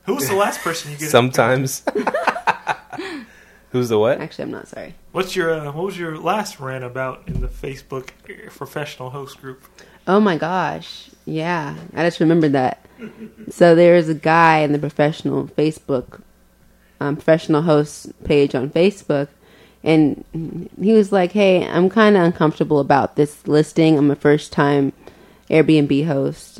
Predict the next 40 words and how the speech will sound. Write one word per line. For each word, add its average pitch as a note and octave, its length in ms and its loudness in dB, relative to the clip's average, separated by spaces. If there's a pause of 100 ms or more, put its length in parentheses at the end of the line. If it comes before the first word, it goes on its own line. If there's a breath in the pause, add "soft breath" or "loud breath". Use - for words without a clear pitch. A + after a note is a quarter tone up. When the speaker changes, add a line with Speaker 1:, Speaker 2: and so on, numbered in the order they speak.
Speaker 3:
This D#3 200 -8
is D3 60 -2
my C#3 100 -2
first D#3 340 -2
guest. D3 540 -4 (400 soft breath)
What D#3 120 2
do D#3 60 -2
you C#3 40 0
guys D3 200 0
think C#3+ 240 0
about B2+ 280 -2
this?" - 380 -8 (160)
And D#3+ 140 4
below, D#3 300 6
he D#3+ 80 2
has D3+ 120 2
a C#3+ 60 0
picture D#3+ 560 0 (500 soft breath)
of D3+ 260 4
someone F#3+ 280 8
trying G#3 220 4
to G#3+ 40 4
book F#3 220 0
a - 20 2
place E3+ 580 -4 (1900)
for, D#3+ 100 2
like, C#3 220 2
whatever, C#3+ 400 0
like, C3+ 180 -4 (180)
I - 80 -8
think D3 180 0
a C#3 40 -6
couple D#3 240 -2
nights, C#3+ 380 -2
and - 80 0
it D#3 40 4
was D#3+ 100 2
a E3+ 40 0
black G3 280 0
guy, D#3 380 -4